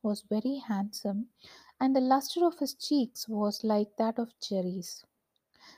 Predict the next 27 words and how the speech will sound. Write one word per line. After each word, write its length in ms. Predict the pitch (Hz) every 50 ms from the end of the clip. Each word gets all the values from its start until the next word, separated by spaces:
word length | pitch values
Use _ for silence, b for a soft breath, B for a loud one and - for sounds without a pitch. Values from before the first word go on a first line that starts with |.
| b b
He 160 | - 330 311
was 240 | 302 320 311 320 320
a 60 | 277
brahmachari 920 | 226 208 214 214 208 214 226 233 233 - - 214 185 180 185 190 247 339 330 b b b b b b
who 220 | - - 285 269 247
wore 340 | 254 269 285 285 240 214 - - -
only 400 | 226 220 220 226 233 254 262 262
a 60 | 240
loin 520 | 214 202 208 202 202 202 208 208 214 226 233
cloth 560 | - - 202 185 180 185 220 - _ - _ _ b b b b b b b
and 260 | - 254 254 262 247
possessed 440 | - 285 269 277 - 320 311 - -
nothing. 600 | 233 208 208 196 - _ _ _ - 185 175 170 - _ _ _ _ _ _ _ _ _ _ _ _ _ _ _ _ _ -
He 180 | - - 269 247
was 240 | 233 240 240 233 -
so 440 | - - 262 262 262 269 277 - -
acclimated 720 | - 220 - - 226 226 220 220 220 220 - - 247 240 247
to 140 | - 220 214
high 300 | 208 - 214 214 240 - - -
altitudes 840 | 202 190 185 - - 220 - - - 233 240 233 233 - - - - _ _ _ -
that, 420 | 165 175 190 208 220 294 - - - B B B B B B B B B B B B
with 140 | - 294 294
the 120 | - 294 277
help 260 | 269 294 311 339 339 -
of 120 | 349 330 -
yoga 400 | 240 240 240 240 240 - 285 285
practices, 760 | - - 220 220 - _ - 269 262 - 208 196 220 -